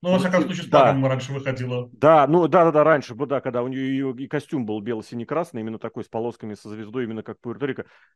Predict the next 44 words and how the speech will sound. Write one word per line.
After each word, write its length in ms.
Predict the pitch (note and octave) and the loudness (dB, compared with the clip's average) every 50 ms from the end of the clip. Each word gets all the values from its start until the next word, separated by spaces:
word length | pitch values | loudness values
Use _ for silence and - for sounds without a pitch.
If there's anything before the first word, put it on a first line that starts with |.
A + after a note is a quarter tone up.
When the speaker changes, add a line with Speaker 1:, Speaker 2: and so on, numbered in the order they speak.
| _ _ | _ _
Speaker 2:
Что 380 | - - - - - G#3 A3+ G#3+ | -20 -20 -12 -4 2 4 6 6
это? 200 | F3 D#3 - - - - - | 6 4 0 -8 -12 -8 -2
Ну, 120 | - G#3 A#3 | 0 0 2
или 180 | A#3+ B3 B3 | 2 2 4
ладно, 260 | C4 B3+ B3 F#3 D#3 G3+ | 4 6 4 4 4 2
или 100 | A3 A3+ | -2 0
по 160 | A3+ A3+ A3 | 0 0 2
матчу 300 | G#3+ G#3+ G#3 G#3 - F3+ | 2 2 0 0 -4 -16
в 40 | - | -10
целом, 320 | - - G#3 E3 C3+ B2 | -6 -4 -4 -2 -4 -6
потому 280 | - A2 D3 D3 D#3+ E3 | -4 -2 -2 0 -2 -2
что, 140 | - - | -4 -4
ну, 60 | D3+ D3+ | -4 -4
я 40 | |
не 60 | F3+ F#3+ | -2 0
знаю, 260 | G3 F#3+ D3 C3+ B2+ | 2 2 4 2 2
Таша 300 | A2+ - D#3+ D#3+ - D#3+ | 2 0 0 -2 -2 -10
Стилс 320 | - - F3+ F3 D#3+ - D#3 | -14 -8 -8 -8 -8 -8 -10
и 20 | |
Диона 280 | C3+ C3 D#3 E3 D#3+ D#3 | -6 -4 -2 -2 -2 -4
Пураза — 420 | - D#3+ D#3 F3 A3 F3+ D3+ D3 | -4 -2 0 2 2 2 2 0
это 160 | C#3 - D3+ | -2 -2 -4
максимально 500 | C#3+ C#3+ C#3+ - - D#3+ E3+ E3+ D#3 C3+ | -8 -8 -8 -8 -4 -2 0 0 0 0
рандомная 460 | B2 B2+ C3 C3 D3 D3+ C#3 C3 A#2+ | -2 -2 -2 -2 -4 -4 -2 -2 -4
команда, 340 | A2+ - B2+ C3 D3+ D3+ C3 | -4 -4 -4 -4 -4 -6 -6
которую 320 | - B2+ A2 - B2 A#2+ - | -8 -8 -8 -8 -10 -10 -10
только 160 | B2+ - C3 | -12 -12 -10
можно 260 | B2 A#2+ A2 A2+ B2 | -10 -10 -8 -10 -12
придумать. 440 | - - B2 A2+ C#3 E3 E3 C3+ - _ _ _ _ _ | -12 -12 -12 -10 -8 -8 -8 -8 -10 _ _ _ _ _
Хотя, 220 | - - B2 - D3 | -8 -6 -4 -4 -4
конечно, 360 | - D#3 C#3+ C#3+ - - C3+ | -4 -4 -6 -6 -8 -10 -12
сюжет, 340 | - - B2+ G#2+ C3 C#3+ C#3+ _ | -12 -10 -8 -6 -6 -6 -8 _
сю-, 160 | - C3+ A#2 | -14 -14 -12
сюжетно 640 | - - E3+ C#3+ G2 B2 D#3 D#3+ D#3+ - F3 F3 | -10 -8 -8 -6 -2 0 0 0 0 0 -2 -2
это 220 | C#3 C3+ C#3 - _ | 0 -2 -4 -6 _
постарались, 680 | - B2 - - B2+ B2 C3 C#3 C3+ B2+ B2 - - - | -18 -14 -8 -6 -4 -2 -2 -2 -4 -6 -10 -12 -12 -8
э, 320 | A#2 A#2 A#2 A#2 A2+ A2 _ _ _ _ _ _ - | -6 -4 -4 -4 -6 -8 _ _ _ _ _ _ -4
подвести, 480 | - - C3+ C3+ C#3+ C#3 - - F#3 | -4 -2 -2 -2 -4 -4 -6 -6 -6
но 80 | D#3+ D3+ | -4 -2
даже 300 | B2+ B2 D#3+ D#3+ C#3 D3+ | 2 4 4 4 4 2
на 100 | D3 C#3+ | -2 0
заставке 500 | B2 C#3+ C#3+ - - F3 D#3 - - C#3 | 0 0 -2 0 0 -2 -2 -2 -4 -12
перед 240 | - C#3 B2+ C3 A2+ | -8 -8 -8 -6 -4
матчем 520 | B2+ D#3+ G3 G#3 - - C#3+ A2 G2 F2 | 0 0 0 0 -2 -4 -8 -8 -10 -12